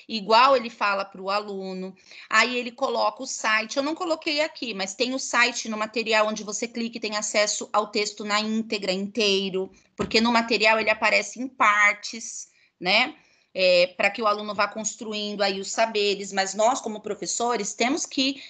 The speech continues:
nos apropriar desse texto antes, né? E aí ele fala,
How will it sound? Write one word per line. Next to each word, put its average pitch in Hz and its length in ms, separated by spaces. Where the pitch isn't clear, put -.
nos 226 200
apropriar 220 520
desse 214 220
texto 214 460
antes, 165 580
né? 220 400
E 285 120
aí 302 400
ele 247 220
fala, 247 540